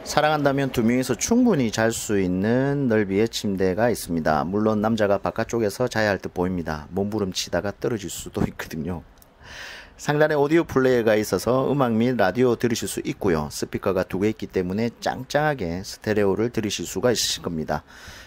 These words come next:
침실 공간은 마주보는 창이 두 개가 있어서 개방감, 환기 걱정 안 하셔도 될 듯 하시고요.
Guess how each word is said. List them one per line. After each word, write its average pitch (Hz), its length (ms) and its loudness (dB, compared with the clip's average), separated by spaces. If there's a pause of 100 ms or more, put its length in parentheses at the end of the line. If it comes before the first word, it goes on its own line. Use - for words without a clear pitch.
(100)
침실 160 300 0
공간은 151 420 2
마주보는 139 540 2
창이 110 280 0
두 98 140 -6
개가 113 220 2
있어서 101 420 -2
개방감, 104 520 -2
환기 113 320 -2
걱정 135 460 -2
안 90 120 0
하셔도 101 360 -2
될 87 180 -6
듯 - 240 -8
하시고요. 117 460 0